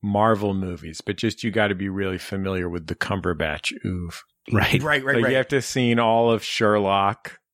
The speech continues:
Speaker 1: You have to have gone to the, like, the, uh, Royal National Theater production of, of Frankenstein where he alternated roles with Johnny Lee Miller.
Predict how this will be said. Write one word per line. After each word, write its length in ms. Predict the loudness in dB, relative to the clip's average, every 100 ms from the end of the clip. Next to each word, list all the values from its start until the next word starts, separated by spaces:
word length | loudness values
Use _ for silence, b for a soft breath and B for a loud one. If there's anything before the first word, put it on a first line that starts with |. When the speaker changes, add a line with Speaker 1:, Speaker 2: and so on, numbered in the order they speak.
| _
Speaker 1:
You 120 | 0 0
have 100 | 2
to 80 |
have 240 | 2 2 2
gone 320 | 2 4 2
to 140 | -2 2
the, 420 | 4 4 2 0 _
like, 300 | 0 0 0
the, 340 | 0 2 2 -2
uh, 240 | -4 -2 -2 -6 _ -20 -16
Royal 360 | -4 2 2 2
National 480 | 0 -2 -2 -4 -4
Theater 380 | -2 0 0 -2
production 480 | 0 0 -2 -6
of, 160 | -8 -10 _ -4
of 120 | -4
Frankenstein 840 | 0 0 0 -6 -4 -2 -2 -2
where 120 | -2
he 120 | -2 0
alternated 600 | -2 -2 -2 0 -2 0
roles 320 | 0 0 0
with 160 | -2
Johnny 340 | 0 0 2 0
Lee 160 | 0 0
Miller. 440 | 2 2 2